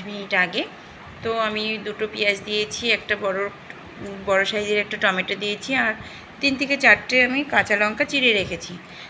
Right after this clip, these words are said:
তো আমি এখন লবণ হলুদ দিয়ে ডিমগুলোকে মাখিয়ে নিচ্ছি। তো দেখো, কড়াই বসিয়ে দিয়েছি আমি।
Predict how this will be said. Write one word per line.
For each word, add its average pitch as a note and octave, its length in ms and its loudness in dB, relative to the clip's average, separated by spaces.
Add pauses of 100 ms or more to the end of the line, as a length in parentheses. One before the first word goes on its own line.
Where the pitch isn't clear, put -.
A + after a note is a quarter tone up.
(120)
তো B3+ 80 -2
আমি B3+ 120 2
এখন B3 220 0 (120)
লবণ G#3+ 260 -2
হলুদ A3 280 -4
দিয়ে A3+ 180 -6
ডিমগুলোকে G3+ 560 -4
মাখিয়ে G#3+ 440 -4
নিচ্ছি। G#3+ 420 -4 (420)
তো B3+ 100 2
দেখো, B3 360 0
কড়াই G#3 300 6
বসিয়ে G#3 440 -2
দিয়েছি G#3+ 460 -2
আমি। A#3+ 200 2